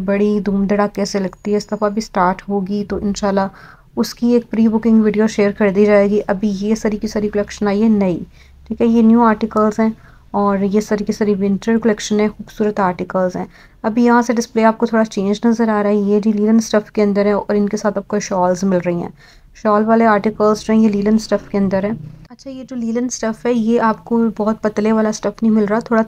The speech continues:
thick fabric है, यानी आप, यानी आप winter season में पहन सकते हैं। इसी वजह से इन्होंने लीलन stuff के साथ आपको shawls दी हैं।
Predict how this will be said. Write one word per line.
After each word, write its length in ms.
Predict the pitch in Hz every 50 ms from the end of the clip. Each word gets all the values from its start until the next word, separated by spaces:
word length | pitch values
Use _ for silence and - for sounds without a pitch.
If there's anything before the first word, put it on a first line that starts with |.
| - -
thick 140 | 214 - -
fabric 480 | - - 208 185 185 - 196 196 - -
है, 120 | 220 233 - - - - - - _ _ _ -
यानी 160 | 220 220 226 226
आप, 180 | 220 214 - - - - - - - - - - - -
यानी 160 | 226 226 226 240
आप 140 | 233 208
winter 280 | 208 220 220 214 233 240
season 280 | 240 - 233 214 220 220
में 160 | 220 220 214 -
पहन 220 | 202 185 190 190
सकते 320 | 185 185 180 - - - 196
हैं। 100 | 180 - -
इसी 200 | 214 - - 254
वजह 200 | 240 247 233 233 233
से 160 | 233 - 240
इन्होंने 240 | 233 226 233 226 233
लीलन 280 | 220 214 214 214 226 226
stuff 260 | - - 220 214 - -
के 60 | 214
साथ 240 | 214 214 202 196 -
आपको 260 | 202 190 - - 220 208
shawls 480 | - - 202 190 185 185 190 180 - -
दी 80 | 196 175
हैं। 200 | 170 175 -